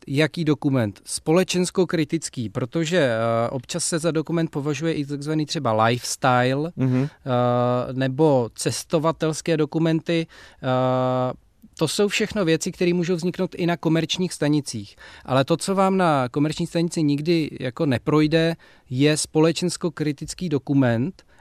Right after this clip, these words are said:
Speaker 1: a to může dělat jedině a pouze Česká televize.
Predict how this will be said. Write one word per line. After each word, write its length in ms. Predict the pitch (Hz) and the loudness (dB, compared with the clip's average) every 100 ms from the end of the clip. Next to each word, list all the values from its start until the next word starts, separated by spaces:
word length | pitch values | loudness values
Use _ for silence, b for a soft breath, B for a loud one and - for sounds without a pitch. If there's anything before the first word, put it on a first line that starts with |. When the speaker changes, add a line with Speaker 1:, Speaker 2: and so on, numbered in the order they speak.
| _ | _
Speaker 1:
a 80 | 120 | -6
to 240 | - 175 | 0 2
může 300 | 175 165 180 | 2 2 0
dělat 280 | 165 170 120 - | 2 2 0 -2
jedině 500 | 127 139 151 170 175 | 0 2 2 2 0
a 120 | - 143 | 0 -2
pouze 380 | 156 151 151 | 0 0 -2
Česká 420 | 156 151 - 151 151 | -4 -8 -4 -4 -2
televize. 520 | 143 139 131 104 | -2 0 -2 -2